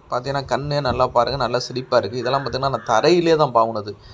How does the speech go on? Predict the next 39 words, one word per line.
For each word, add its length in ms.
எது 280
இந்த 140
பார்த்தீங்கன்னா, 500
ஒரு 160
சிலவங்க 420
கவர்ல 460
பாவுவாங்க, 380
அது 200
மட்டும் 240
இல்ல, 120
நான் 160
தரையிலே 440
பாவிட்டேன். 460
இப்ப 280
பார்த்தீங்கன்னா, 380
நம்ம 200
எடுத்துக்கொண்டே 440
நடவு 320
பண்ண 180
போறோம். 200
இப்ப 200
நடவு 300
பண்ணனது 680
காரணம் 420
பார்த்தீங்கன்னா, 300
இப்ப 220
வந்து 160
நல்ல 220
மழை 280
பெஞ்சிட்டு 440
இருக்கு. 240
அதனால 400
இப்ப 320
கொண்டு 160
போய் 100
நம்ம 260
நடவு 380
பண்ணோம்னா, 400
நம்ம 340